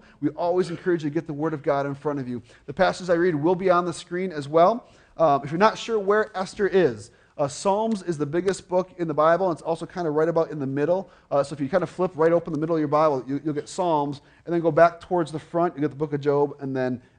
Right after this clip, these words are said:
Esther. If you see Nehemiah, you just missed it. Um, so we're, a real quick part here from Esther four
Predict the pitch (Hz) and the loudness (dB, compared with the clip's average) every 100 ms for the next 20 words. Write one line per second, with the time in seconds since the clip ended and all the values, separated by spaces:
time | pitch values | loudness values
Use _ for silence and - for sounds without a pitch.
0 | _ 139 139 - 117 87 _ _ _ _ | _ 0 0 -2 -10 -10 _ _ _ _
1 | _ _ _ _ _ - 123 135 190 180 | _ _ _ _ _ -12 -6 -4 -4 -2
2 | 175 160 156 156 147 131 127 107 131 160 | 0 2 4 4 2 0 -4 -8 -6 -6
3 | - 139 120 - 107 _ _ _ _ _ | -6 -8 -10 -10 -18 _ _ _ _ _
4 | _ 147 123 117 110 107 110 _ _ _ | _ 0 2 2 0 -8 -18 _ _ _
5 | _ _ _ _ _ _ - 175 147 143 | _ _ _ _ _ _ -6 0 2 0
6 | 160 170 139 - - - _ - 151 165 | -2 -2 -2 -8 -20 -20 _ -4 -4 -2
7 | 190 196 190 - 185 160 170 143 139 165 | -2 0 -2 2 2 2 0 -4 -4 -4
8 | - 147 - 170 175 | -4 -10 -2 0 2